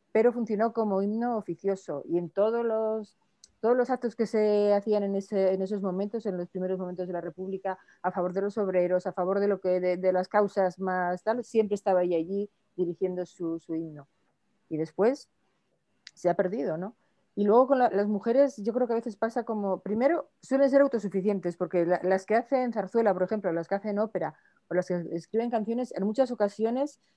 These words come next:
no solamente componen la música, sino que se hacen el texto ellas mismas. A lo mejor porque no encontraban un hombre que quisiera hacérselo,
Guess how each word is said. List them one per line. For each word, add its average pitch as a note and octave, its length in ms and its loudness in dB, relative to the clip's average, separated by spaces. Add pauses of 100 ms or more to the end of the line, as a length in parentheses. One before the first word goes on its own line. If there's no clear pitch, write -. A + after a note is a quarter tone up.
(120)
no A3 80 -2
solamente A#3+ 360 2
componen G#3 500 -2
la F#3+ 80 0
música, G3+ 380 -2
sino F3+ 260 -2
que E3+ 120 -10
se F#3+ 100 2
hacen G#3+ 160 2
el G#3 120 -2
texto G#3+ 280 -2
ellas D#3 220 -2
mismas. D3+ 420 -10
A F3+ 80 2
lo F#3 80 2
mejor F3 300 -4
porque A#3+ 180 -2
no G3 80 -2
encontraban F#3+ 420 2
un F#3 160 -2
hombre F#3 220 -2
que E3+ 100 -8
quisiera F3+ 300 -2
hacérselo, B3 420 -4